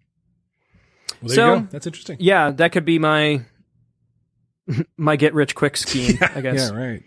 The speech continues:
Speaker 1: right. Pay
Speaker 2: Get
Speaker 1: for
Speaker 2: rich in five years, but temporarily scheme.
Speaker 1: Pay for a bathroom reno, at least.
Speaker 2: Yeah, it would. It would pay most of that.
Speaker 1: Yeah.
Speaker 2: <laughs>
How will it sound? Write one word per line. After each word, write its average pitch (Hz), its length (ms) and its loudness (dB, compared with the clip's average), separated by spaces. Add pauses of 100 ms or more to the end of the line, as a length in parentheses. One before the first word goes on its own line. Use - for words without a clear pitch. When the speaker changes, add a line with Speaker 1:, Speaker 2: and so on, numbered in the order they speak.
(140)
Speaker 1:
right. 113 360 -12
Pay - 100 0
Speaker 2:
Get 151 80 4
Speaker 1:
for - 60 -10
Speaker 2:
rich 147 480 0
in 135 340 -2 (160)
five 139 260 2
years, 131 380 -4 (160)
but - 400 -6
temporarily 127 560 -2
scheme. 123 380 -8
Speaker 1:
Pay 131 180 -6
for 110 160 -10
a 104 40 -10
bathroom 117 360 -6
reno, 87 260 -8
at - 60 -14
least. 110 300 -10 (680)
Speaker 2:
Yeah, 208 280 6
it 196 80 2
would. 165 360 4 (200)
It 143 60 -2
would 131 160 2
pay 147 380 6
most 131 300 4
of 117 60 -2
that. 120 300 -2
Speaker 1:
Yeah. - 320 -2 (440)
Speaker 2:
<laughs> - 260 0